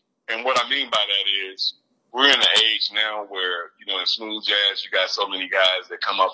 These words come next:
front and play bass and play lead bass, and the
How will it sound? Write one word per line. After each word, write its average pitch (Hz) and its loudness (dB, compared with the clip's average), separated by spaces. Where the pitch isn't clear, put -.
front 98 -2
and 95 -20
play 95 0
bass 92 -2
and - -20
play 95 0
lead 95 0
bass, 92 -2
and 87 -14
the 78 -10